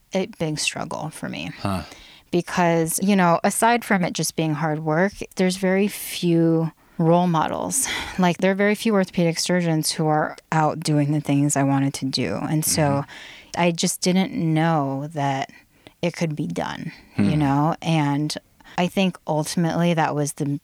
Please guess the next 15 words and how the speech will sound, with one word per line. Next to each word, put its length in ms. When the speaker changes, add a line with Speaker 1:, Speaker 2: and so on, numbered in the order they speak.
Speaker 1:
biggest 680
challenge, 640
because 460
I 220
was 340
unwilling 540
to 120
let 140
go 140
of 140
rock 180
climbing, 560
Speaker 2:
Uh-huh. 220
Speaker 1:
but 100
I 140